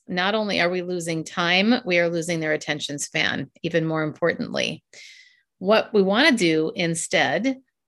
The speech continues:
is to jump right in with a story,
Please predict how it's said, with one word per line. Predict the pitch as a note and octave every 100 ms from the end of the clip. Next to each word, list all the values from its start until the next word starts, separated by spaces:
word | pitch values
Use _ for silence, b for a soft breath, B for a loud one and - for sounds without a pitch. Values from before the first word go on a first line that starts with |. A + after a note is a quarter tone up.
| -
is | G3 F#3+ F#3 -
to | - F#3
jump | E3 - F3+ B3+ B3+
right | G3 G3+
in | G3+ D#3 D3 D3+ D#3+ _ _ _
with | F3 E3+ E3+ -
a | - D3
story, | - A3+ G#3+ G#3+ G#3 G#3